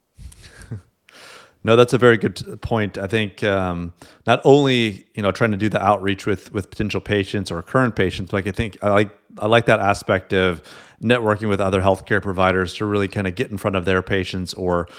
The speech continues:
Speaker 2: people that they're treating that have similar problems. Because like you said, you know, in order to register for that webinar, they're gonna have to, like, provide your, their email address with permission for you to contact them afterwards. And it just, it, it kinda, like, creates, like, a flywheel of, you know,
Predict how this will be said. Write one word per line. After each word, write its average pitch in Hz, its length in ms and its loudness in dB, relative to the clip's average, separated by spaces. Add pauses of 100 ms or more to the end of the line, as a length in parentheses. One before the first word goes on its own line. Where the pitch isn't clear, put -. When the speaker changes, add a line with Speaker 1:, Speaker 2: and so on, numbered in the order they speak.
(180)
Speaker 2:
people 120 220 0
that 95 120 -6
they're 107 200 4
treating 104 340 0
that 95 100 -2
have 101 220 2
similar 95 320 -2
problems. 95 480 0
Because 92 260 -6
like 92 100 -8
you 95 60 -4
said, 95 360 2 (420)
you 104 100 -6
know, 104 80 0
in 92 80 0
order 98 320 0
to 90 60 0
register 98 420 -2
for 98 160 -6
that 92 140 0
webinar, 90 500 0
they're 92 140 -2
gonna 90 100 -2
have 90 120 -4
to, 95 100 -4
like, 87 240 0
provide 92 340 0
your, 90 80 -6
their 95 220 -4
email 98 340 -2
address 92 380 0
with 92 180 -2 (240)
permission 98 460 -4
for 98 160 -4
you 92 40 -2
to 87 60 -4
contact 90 520 -4
them 87 120 -6
afterwards. 95 580 0
And 92 120 -2
it - 20 -4
just, 92 320 -4 (300)
it, - 180 -8
it 101 180 -4
kinda, 113 220 2
like, 95 220 2
creates, 110 280 0
like, 104 160 -2
a 92 60 -6
flywheel 101 880 4
of, 95 320 2 (340)
you 101 60 -8
know, 87 400 2